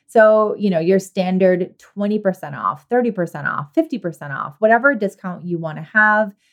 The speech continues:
Think about your margins, think about, you know, the product, think about who's going to be buying it.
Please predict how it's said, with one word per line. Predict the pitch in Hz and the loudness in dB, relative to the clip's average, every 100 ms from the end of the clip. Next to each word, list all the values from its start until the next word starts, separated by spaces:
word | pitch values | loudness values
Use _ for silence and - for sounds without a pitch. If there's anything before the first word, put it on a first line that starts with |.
| _ - | _ -6
Think | 185 | -2
about | 196 233 | 2 2
your | 262 269 | 2 0
margins, | 220 220 208 220 208 208 208 190 | 2 2 0 -2 -2 -6 -8 -12
think | 180 185 | -8 -6
about, | 190 202 202 202 196 _ - | -2 0 2 0 -4 _ -10
you | 180 | -8
know, | 156 | -6
the | 147 | -8
product, | - - 240 233 226 226 _ | -6 0 2 4 2 -2 _
think | 190 190 | -8 -2
about | 190 185 185 - | 2 2 2 -2
who's | - 180 | -4 -4
going | 180 170 | -6 -10
to | |
be | 160 | -8
buying | 160 190 196 190 | -6 -4 -4 -4
it. | 196 190 190 | -2 -4 -4